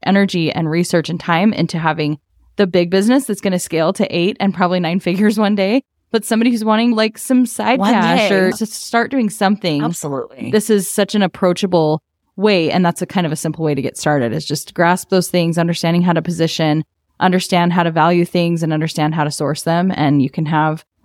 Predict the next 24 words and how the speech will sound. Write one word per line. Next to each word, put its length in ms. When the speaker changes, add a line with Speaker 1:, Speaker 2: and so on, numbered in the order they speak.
Speaker 1:
a 80
small 260
little 140
business. 400
If 100
you 60
wanna 240
do 40
all 40
Speaker 2:
Absolutely. 300
Speaker 1:
the 80
big 180
things, 220
you 60
can. 300
You 60
can 120
have 200
the 60
full 420
functioning 400
company 360
like 160
Sam. 320